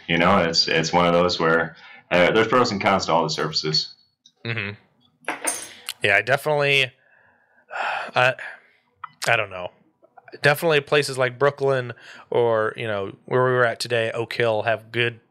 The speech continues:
Speaker 2: I would, pr-, I'll take that every day, but that's not a normal <laughs> occurrence.
Speaker 1: Yeah. I like looking at, uh, you go overseas, uh, especially like the Philippines and stuff, where they have, uh, the crazy, like, turf surfaces, and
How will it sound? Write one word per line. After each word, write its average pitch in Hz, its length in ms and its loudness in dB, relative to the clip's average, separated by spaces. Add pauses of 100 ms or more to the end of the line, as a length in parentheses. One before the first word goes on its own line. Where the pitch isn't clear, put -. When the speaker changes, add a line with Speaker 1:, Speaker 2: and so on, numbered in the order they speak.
(200)
Speaker 2:
I 127 180 4
would, 123 120 -8
pr-, - 80 -14 (380)
I'll 139 80 2
take 156 200 2
that 135 140 2
every 123 180 0
day, 110 120 -4
but 104 100 -6
that's 117 220 -2
not 120 180 -2
a 117 40 -8
normal 107 340 -2
<laughs> - 40 0
occurrence. 123 680 -2 (420)
Speaker 1:
Yeah. 80 260 2 (240)
I 90 100 4
like 98 200 2
looking 85 260 0
at, 85 200 2
uh, 80 380 2 (100)
you 87 160 0
go 87 160 4
overseas, 85 840 2
uh, 78 180 4
especially 80 360 0
like 80 100 -4
the - 60 -14
Philippines 82 540 0
and 80 80 -2
stuff, 82 300 2
where 85 80 0
they 82 80 2
have, 80 320 2
uh, 80 460 2
the 85 80 2
crazy, 82 400 2
like, 78 220 0
turf 87 260 2
surfaces, 87 720 0
and 80 220 0